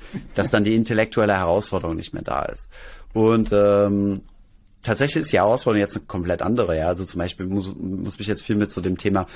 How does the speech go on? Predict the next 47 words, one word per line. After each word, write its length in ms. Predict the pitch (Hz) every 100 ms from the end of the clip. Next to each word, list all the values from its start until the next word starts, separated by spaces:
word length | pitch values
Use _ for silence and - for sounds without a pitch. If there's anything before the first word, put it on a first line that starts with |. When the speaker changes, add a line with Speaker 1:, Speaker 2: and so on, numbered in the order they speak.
| - -
Speaker 2:
Menschen 340 | 98 95 - 135
führen 360 | - 98 98
beschäftigen 600 | 95 90 90 - 95 95
oder, 280 | 95 85 90 - - - _ -
äh, 120 | 101 95
Leute 260 | - 110 120
bei 140 | 113
uns 140 | 107 107
im 80 | 104
Team 300 | - 110 98
beobachten 560 | 104 120 120 113 - 92
mich 180 | 87
halt. 220 | 95 82 -
Also, 360 | 90 98 95
weißt 180 | 92 101
du, 80 | 160
die, 320 | 107 101 90 - - - - - - -
also 160 | 107 107
die 100 | 104
schauen 300 | 117 117 120
halt, 260 | 113 110
äh, 600 | - 98 98 95 95 92 87 -
du 120 | -
musst 180 | 117 139
halt 120 | 120 98
mehr 220 | 113 139
drauf 240 | 113 104
achten, 320 | 113 117 -
was 140 | 101 -
du 80 | 92
halt 160 | 87
machst, 360 | 107 123 127 -
was 140 | 95
du 80 | -
kommunizierst 640 | - 90 90 87 117 113 107
und 60 |
solche 240 | 95 92 95
Sachen, 200 | 95 95
was 120 | 98
in 60 | 110
der 80 | 104
Bank 240 | 120 139
völlig 280 | - 123 110
egal 320 | 101 113 113
ist. 140 | 73 -
Also 220 | 85 90
d-, 120 | 87